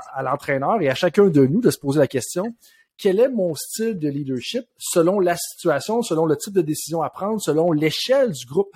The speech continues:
Ça fait même un lien avec ce que Maxime Dautrey disait dans le dernier épisode.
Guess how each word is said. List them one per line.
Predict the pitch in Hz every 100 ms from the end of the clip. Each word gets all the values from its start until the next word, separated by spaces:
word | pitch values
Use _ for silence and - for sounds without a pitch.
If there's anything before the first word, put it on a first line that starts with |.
| 139 -
Ça | - 160
fait | 170
même | 196
un | 196 175
lien | 175 220
avec | 185 156
ce | -
que |
Maxime | 151 147 175 151
Dautrey | 147 131 196 180
disait | 139
dans | 160 139
le |
dernier | 131 139 147
épisode. | 131 - 202 254